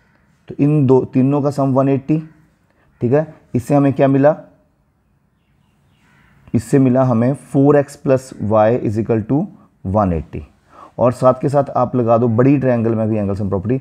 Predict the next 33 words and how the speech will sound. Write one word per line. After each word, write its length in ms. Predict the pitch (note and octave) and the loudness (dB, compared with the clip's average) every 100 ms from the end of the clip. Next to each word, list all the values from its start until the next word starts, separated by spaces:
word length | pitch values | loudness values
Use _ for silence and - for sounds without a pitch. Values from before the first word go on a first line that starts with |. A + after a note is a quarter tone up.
| - - _ | -8 -20 _
that 180 | A2 A#2+ | -2 -2
is 120 | A#2 | -2
in 240 | E3 D3 A#2 | 0 0 2
triangle 420 | B2 A2 A2 G#2+ | 0 0 0 2
एबीसी। 480 | F#2+ E2+ E2 E2+ C#2 _ _ _ _ _ _ _ _ _ _ G#2+ | 2 0 -4 -8 -12 _ _ _ _ _ _ _ _ _ _ 0
एंगल 160 | A2+ | 0
सम 140 | A#2+ B2 | 2 2
प्रॉपर्टी 280 | B2+ B2+ | 2 2
लगाना 240 | B2+ B2 B2+ | 0 0 0
ज़रा, 200 | B2+ C#3 - _ _ _ - | -2 -4 -8 _ _ _ -6
तो 140 | A2+ | -4
पहला 420 | A2 A2 A#2 C3 | -2 0 2 2
एंगल 220 | B2+ B2 B2 | 2 0 0
A 240 | B2+ B2 | 2 2
है, 80 | C3 | 2
that 200 | A#2 A2+ | 0 0
is 180 | B2 A#2 | -2 -2
टू 160 | B2 C3+ | 0 0
एक्स, 340 | B2+ - - _ _ _ _ _ - | -2 -8 -20 _ _ _ _ _ -6
दूसरा 280 | A2+ A#2 B2 | -4 0 0
एंगल 200 | A#2+ B2+ | 2 0
B 100 | A2 | 2
है, 200 | B2 B2+ | 2 2
that 200 | A#2 A#2 | 0 -2
is 120 | A#2 | -4
टू 140 | B2 A#2+ | -2 2
वाई, 260 | B2+ B2+ C#3+ - _ _ _ _ | 2 2 -4 -14 _ _ _ _
तीसरा 260 | C3+ A#2 B2 | -6 -2 -2
C 160 | B2 B2+ | -2 0
है, 180 | B2+ | 2
that 160 | A#2 A2 | 2 0
is 140 | G#2+ F#2+ | 0 0
Y 240 | F#2+ D#2+ | 0 0